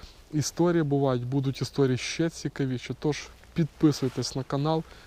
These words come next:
ставте свої вподобайки. Якщо вам зайшов такий формат,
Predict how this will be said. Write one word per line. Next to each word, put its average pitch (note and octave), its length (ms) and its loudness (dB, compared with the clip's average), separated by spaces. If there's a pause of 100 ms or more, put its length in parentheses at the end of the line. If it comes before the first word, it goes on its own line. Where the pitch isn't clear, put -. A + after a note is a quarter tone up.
ставте - 600 2
свої B2+ 220 -2
вподобайки. C#3 580 0
Якщо - 260 0
вам C#3 200 0
зайшов D#3 640 6
такий C#3 280 -4
формат, C#3 440 -2